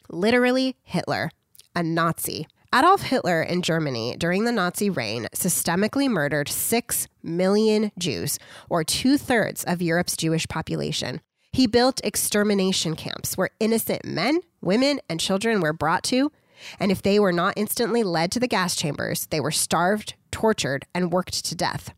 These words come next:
Including non-Jewish victims, the number murdered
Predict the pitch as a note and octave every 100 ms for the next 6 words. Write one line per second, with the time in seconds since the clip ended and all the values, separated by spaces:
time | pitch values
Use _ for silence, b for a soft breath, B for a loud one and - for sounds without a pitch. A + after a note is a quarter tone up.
0 | b G#3+ - C4 C4 C4+ G3+ G3 A3 G#3+
1 | A#3 - G#3 - A#3+ G#3+ F3+ F3+ G3+ A#3
2 | A#3+ F#3+ F#3+ G3 F#3 C3 D3